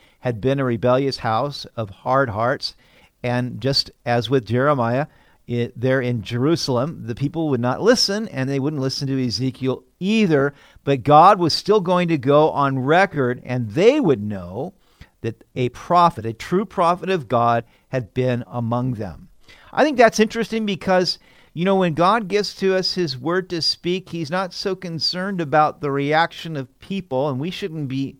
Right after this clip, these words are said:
concerned either. We should simply be faithful to declare the message that he gives to us and leave the results with the Lord. And you, son of man, do not be afraid of them, nor be afraid of their words,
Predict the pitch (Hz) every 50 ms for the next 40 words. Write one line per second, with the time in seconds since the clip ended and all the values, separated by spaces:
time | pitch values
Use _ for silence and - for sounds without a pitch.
0 | _ _ _ - 120 113 - - - 160 151 151 151 131 113 147 175 226 240 185
1 | 131 117 120 131 135 - - 127 104 90 - - - - 196 196 185 - 175 139
2 | 117 131 113 - _ - 143 147 151 147 - - 160 156 139 _ - 113 92 85
3 | 107 - - - 117 120 120 127 123 113 110 98 104 110 104 104 - 113 107 101
4 | 95 - - _ _ _ _ _ _ _ - 104 101 107 107 95 90 104 117 113
5 | 107 - - - 107 92 92 92 90 - 117 104 92 101 117 120 131 143 151 143
6 | 170 180 185 180 131 - 123 120 113 113 117 - - - - _ _ _ _ _
7 | - 95 98 95 - 117 113 113 117 120 117 107 - - _ _ _ _ _ _
8 | _ _ _ _ _ _ _ _ _ _ _ _ _ _ - 113 123 139 180 185
9 | 147 123 131 - - 147 139 131 123 127 151 156 147 135 131 131 127 135 151 156
10 | 160 160 127 123 139 123 117 113 - - - - 151 175 185 131 113 101 101 104
11 | 95 92 95 120 131 _ _ _ _ _ _ _ _ - 110 120 131 147 175 196
12 | 220 214 180 202 208 - - 175 - - - 143 139 143 143 147 139 147 175 180
13 | 180 175 165 170 202 226 226 196 131 - - - - - - -